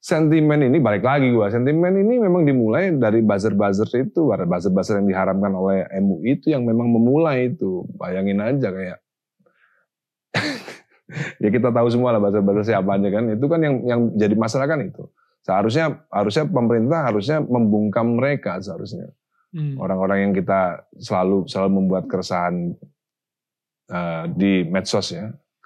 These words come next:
Speaker 1: itu yang, yang harusnya dibungkam gitu. Karena itu,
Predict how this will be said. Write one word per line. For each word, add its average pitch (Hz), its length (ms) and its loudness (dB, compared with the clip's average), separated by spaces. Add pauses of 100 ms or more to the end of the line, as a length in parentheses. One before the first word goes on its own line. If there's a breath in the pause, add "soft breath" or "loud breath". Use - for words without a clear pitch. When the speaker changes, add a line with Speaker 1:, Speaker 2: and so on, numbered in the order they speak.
(280 soft breath)
Speaker 1:
itu 190 380 0
yang, 98 320 2
yang 98 280 -2
harusnya 95 340 -2
dibungkam 92 580 -2
gitu. 85 200 -8 (300)
Karena 120 240 -2
itu, 175 400 0